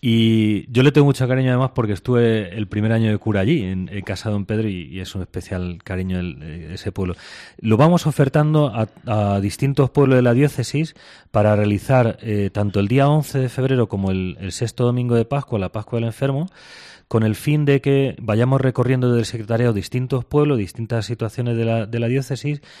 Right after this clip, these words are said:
distintas realidades, por tanto, diocesanas, con lo cual, eh, también apoyemos a esas comunidades a que vivan este acontecimiento en el que hay una procesión con el Santísimo llevando la comunión a los enfermos, donde también se da el sacramento de la unción de enfermos a,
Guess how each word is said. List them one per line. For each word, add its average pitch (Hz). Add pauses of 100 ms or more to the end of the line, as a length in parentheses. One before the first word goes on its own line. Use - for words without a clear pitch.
(120)
distintas 113
realidades, 107
por 95
tanto, 123
diocesanas, 101 (520)
con 110
lo 107
cual, 131
eh, 101 (360)
también 117
apoyemos 135
a 131
esas 123
comunidades 120
a 107
que 101
vivan 113
este 101
acontecimiento 101 (320)
en 101
el 98
que 101
hay 107
una 104
procesión 98 (720)
con 104
el 101
Santísimo 107
llevando 107
la 104
comunión 101
a 98
los 95
enfermos, 110 (480)
donde 98
también 101
se -
da 101 (300)
el 95
sacramento 104
de 101
la 98
unción 104
de 101
enfermos 104
a, 92